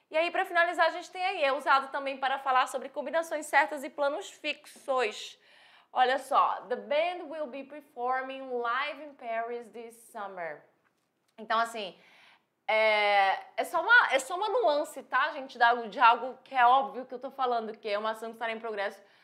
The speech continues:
lá no futuro. Que estará em progresso lá no futuro, porque eles estarão tocando no futuro. Mas aqui é uma combinação de quê? De planos fixos, já que a banda tem aí um show pra fazer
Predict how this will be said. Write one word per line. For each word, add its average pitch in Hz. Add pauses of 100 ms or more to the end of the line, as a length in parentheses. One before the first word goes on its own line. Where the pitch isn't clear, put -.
(280)
lá 226
no 247
futuro. 233 (340)
Que -
estará 233
em 285
progresso 240
lá 220
no 233
futuro, 220
porque 240
eles 240
estarão 254
tocando 285
no 269
futuro. 240 (160)
Mas 294
aqui 262
é 320
uma 294
combinação 277
de 262
quê? 269
De 220
planos 254
fixos, 233
já 233
que 240
a 233
banda 294
tem 262
aí 220
um 214
show 214
pra 208
fazer 202